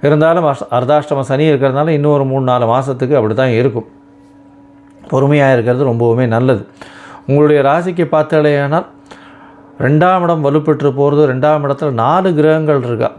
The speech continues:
நாலு கிரகங்கள் சூரியன், செவ்வாய், புதன் மற்றும் சுக்கிரன் இருக்கிறது பெரிய விசேஷம். பணவரவிற்கு பஞ்சம் இருக்காது. பரிவர்த்தனை யோகம் பெற்று குரு ஆட்சியா இருக்கார். அதனால தனகாரகன் தனஸ்தானத்துல ஆட்சி பெறுறது பெரிய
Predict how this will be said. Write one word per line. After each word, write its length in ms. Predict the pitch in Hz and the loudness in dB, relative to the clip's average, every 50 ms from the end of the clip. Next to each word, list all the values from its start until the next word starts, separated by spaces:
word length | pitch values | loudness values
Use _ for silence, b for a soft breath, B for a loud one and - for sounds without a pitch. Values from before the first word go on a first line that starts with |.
| 120 | -8
நாலு 320 | 110 104 117 131 139 139 131 | -6 -2 -2 0 0 0 0
கிரகங்கள் 360 | 123 123 127 135 135 127 110 | 0 0 0 0 -2 -2 -4
சூரியன், 420 | - 131 120 120 131 135 131 131 | -2 -4 -4 -2 -2 -2 -4 -2
செவ்வாய், 400 | 127 131 120 117 123 127 127 127 | -4 -4 -4 -2 0 0 0 0
புதன் 280 | 117 117 117 127 135 135 | 0 -2 -2 -2 -2 -4
மற்றும் 300 | 123 117 - 139 131 123 | -6 -6 -6 -6 -6 -6
சுக்கிரன் 360 | - 139 120 - 170 170 165 | -6 -8 -6 -4 -2 -2 -2
இருக்கிறது 400 | 151 147 139 135 143 143 151 117 | -2 -2 -2 -2 -2 -4 -4 -4
பெரிய 400 | 113 113 123 147 156 165 170 165 | -4 -4 -2 -2 0 2 2 2
விசேஷம். 500 | 147 135 - 147 143 139 127 143 131 117 | 0 0 0 0 0 0 -2 -4 -6 -4
பணவரவிற்கு 580 | - 120 123 135 151 160 151 143 139 135 135 139 | -4 -2 -2 0 0 0 0 0 -2 -2 -4 -8
பஞ்சம் 380 | 123 - 131 123 120 135 143 143 | -6 -6 -6 -4 -4 -4 -2 -2
இருக்காது. 460 | 135 127 - 151 139 139 147 147 - - | -4 -2 0 0 0 0 0 -2 -2 0
பரிவர்த்தனை 600 | 131 139 160 202 214 208 190 180 196 180 156 151 | 0 0 2 2 2 0 0 0 -4 -4 -2 0
யோகம் 340 | 147 147 143 139 139 131 | 0 0 0 0 -2 -4
பெற்று 280 | 120 135 131 131 156 139 | -4 -6 -6 -4 -4 -4
குரு 180 | 127 131 147 156 | -2 -2 0 0
ஆட்சியா 560 | 151 139 131 139 139 139 - 151 139 131 127 | 0 2 0 0 -2 -4 -6 -4 -2 -2 -2
இருக்கார். 280 | 123 110 101 110 117 - B B B B B B B B B B B | -2 -4 -8 -10 -10 -12 B B B B B B B B B B B
அதனால 320 | - 117 120 135 151 165 | -4 -2 0 0 0 0
தனகாரகன் 880 | 151 107 120 123 135 160 165 165 - 151 143 160 170 165 160 170 165 151 | 0 0 -2 0 0 -2 -2 -2 -2 -2 0 0 0 0 -2 -4 -4 -4
தனஸ்தானத்துல 640 | 139 131 139 139 135 - 139 139 143 147 143 - | -4 -4 -4 -6 -4 -2 -2 -2 -2 -2 -2 -2
ஆட்சி 320 | 143 127 127 139 135 - 147 | 0 0 0 0 -2 -6 -6
பெறுறது 320 | 131 131 127 135 147 156 | -6 -4 -6 -4 -6 -6
பெரிய 400 | 135 117 117 127 156 170 175 175 | -4 -4 -4 -2 -2 0 2 2